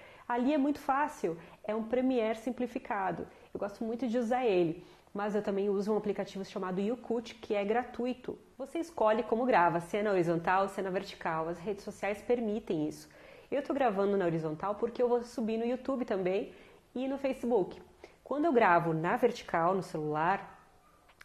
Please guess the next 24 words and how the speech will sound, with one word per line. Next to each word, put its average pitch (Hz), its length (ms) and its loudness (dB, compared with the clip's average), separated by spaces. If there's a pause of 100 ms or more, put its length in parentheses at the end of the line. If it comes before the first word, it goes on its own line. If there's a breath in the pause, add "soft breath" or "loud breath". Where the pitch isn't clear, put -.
(260 loud breath)
quando 226 280 -2
eu 247 100 4
subo 220 480 0
no, 160 360 0
no 160 220 -4
I 160 120 -4
G 165 160 -4
T 170 100 -6
V, 202 420 -2 (440 loud breath)
antes 262 360 0
eu 254 80 4
passo 233 300 0
pra - 100 -8
uma 240 120 0
edição 214 380 -2
lá 226 80 0
no 269 60 0
YouCut, 226 560 0 (300 loud breath)
em 233 160 -2
que 226 300 -2
eu 254 120 6
corto 226 600 4
no 190 80 0
formato 190 920 0